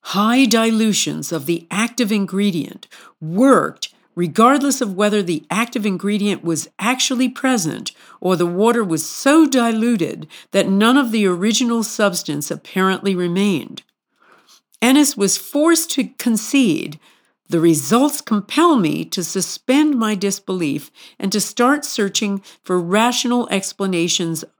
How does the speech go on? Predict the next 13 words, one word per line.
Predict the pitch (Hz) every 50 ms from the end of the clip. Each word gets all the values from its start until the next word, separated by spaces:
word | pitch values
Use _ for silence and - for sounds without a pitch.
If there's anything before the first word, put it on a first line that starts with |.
| _ _
for | - - - 175 165 156
our | 151 147
findings." | 143 - 156 151 151 151 143 - - - - - - - - - _ _ _ _ _ _ _ _ _ _ _ _ _ _ _ _ _ _ - _ _ _ _ _ _ _ _ _ _ _ _ _ _
So | - - 320 330 311
what's | 269 247 262 311 349 392 392 392 - -
the | - - 240
role | 202 202 233 247 262 262 247
of | 233 185 170 170
water | 156 160 180 202 214 214 208 196 170 147
in | 135 135 135 - -
all | 147 175 - 135
of | - - - -
this? | - - - - - - - - -